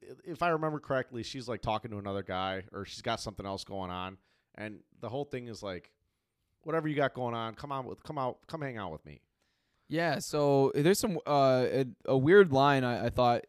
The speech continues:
Speaker 2: he s-, he sings, "I wish I had cheated. At least that's a reason I'd understand why you're leaving now."
Speaker 1: Yeah, that's kinda powerful, honestly, 'cause, like, I don't get the vibe that he wish you, like, he actually wishes he had cheated.
Speaker 2: Right.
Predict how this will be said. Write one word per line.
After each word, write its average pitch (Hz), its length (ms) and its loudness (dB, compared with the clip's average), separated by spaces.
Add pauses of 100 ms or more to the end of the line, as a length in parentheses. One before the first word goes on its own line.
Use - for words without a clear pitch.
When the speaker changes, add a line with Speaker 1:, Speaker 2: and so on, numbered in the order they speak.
(120)
Speaker 2:
he 131 180 -6
s-, - 180 -10
he 135 100 -6
sings, 139 540 0
"I 123 80 4
wish 151 260 6
I 196 100 6
had 170 160 4
cheated. 120 540 0 (140)
At 131 160 2
least 160 240 0
that's 160 200 2
a 139 60 0
reason 127 400 2
I'd 113 120 -2
understand 127 460 -2
why 120 100 0
you're 113 120 0
leaving 113 320 -4
now." 71 320 -12
Speaker 1:
Yeah, 185 380 6
that's - 240 -2
kinda 226 180 2
powerful, 151 480 6
honestly, 104 460 -2
'cause, 123 180 -10
like, 131 140 -2
I 139 80 0
don't 170 120 -2
get 185 140 -6
the 117 80 -2
vibe 131 300 2
that 120 100 -4
he 123 120 -8
wish 117 300 -2
you, 107 200 -8 (160)
like, 110 240 -6
he 117 160 -8
actually 110 340 -8
wishes 107 320 -6
he 123 80 -6
had 110 140 -4
cheated. 131 400 -6
Speaker 2:
Right. 123 400 0